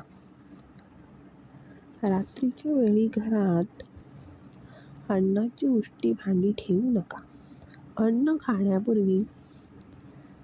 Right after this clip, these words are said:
देवांची प्रार्थना अवश्य करा. जेवताना बोलू नका किंवा रागावू नका.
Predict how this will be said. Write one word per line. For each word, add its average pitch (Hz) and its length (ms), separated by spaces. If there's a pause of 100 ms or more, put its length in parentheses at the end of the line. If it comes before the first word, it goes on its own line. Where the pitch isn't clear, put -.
(840)
देवांची 214 720
प्रार्थना - 580 (120)
अवश्य 185 680
करा. 170 320 (1900)
जेवताना 214 760
बोलू 196 440
नका 196 320 (680)
किंवा 277 400
रागावू 214 520
नका. 180 280